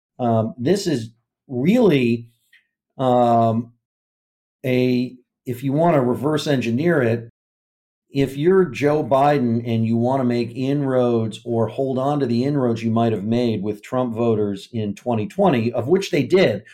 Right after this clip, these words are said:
he still got clobbered in many areas. But if you look at the percentages, he was able to improve on Hillary Clinton's performance. You don't want to give ground. And to the extent that you have, uh, voters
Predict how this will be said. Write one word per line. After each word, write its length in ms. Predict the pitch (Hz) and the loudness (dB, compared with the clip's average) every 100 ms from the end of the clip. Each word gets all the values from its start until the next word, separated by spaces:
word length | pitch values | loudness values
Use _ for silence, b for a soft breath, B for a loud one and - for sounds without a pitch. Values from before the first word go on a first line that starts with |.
| B B | B B
he 100 | 151 | -6
still 240 | 147 - 196 | -4 0 2
got 220 | 156 - | 4 2
clobbered 400 | - 165 175 147 | 0 2 2 2
in 80 | 117 | 0
many 260 | 113 113 | 0 0
areas. 320 | 113 110 107 110 | 0 0 -2 -2
But 100 | 113 | -4
if 80 | |
you 80 | 123 | -2
look 140 | 123 143 | -2 -2
at 60 | |
the 40 | 120 | -4
percentages, 800 | 120 - 139 143 113 101 98 - _ _ _ - | -6 -2 0 0 0 -2 -4 -12 _ _ _ -4
he 80 | 127 | 0
was 100 | 123 | 2
able 200 | 135 123 | 2 2
to 120 | 117 | 0
improve 380 | 104 - 131 117 | -2 -4 -4 -2
on 100 | 104 | -2
Hillary 240 | 120 110 | 0 -2
Clinton's 300 | 95 139 135 | -2 -6 -6
performance. 580 | 113 - 110 104 95 - _ _ - | -10 -6 -4 -2 -4 -8 _ _ -12
You 120 | 151 | -8
don't 300 | 120 170 185 | 0 2 2
want 140 | 143 | 0
to 40 | 123 | -2
give 240 | 131 107 | -2 -4
ground. 540 | - 139 139 101 92 - _ _ | -2 0 0 -2 -6 -14 _ _
And 160 | 123 117 | -6 -4
to 80 | 123 | -2
the 100 | 135 | -2
extent 440 | 127 - 160 175 170 | -4 -6 -2 0 0
that 160 | 120 | -4
you 120 | 131 | -2
have, 460 | 120 123 117 117 117 _ _ _ _ _ _ _ - | 0 2 2 0 -4 _ _ _ _ _ _ _ -8
uh, 280 | 123 113 107 | -2 0 0
voters 760 | 98 135 143 143 135 131 - | 2 4 4 4 2 -2 -8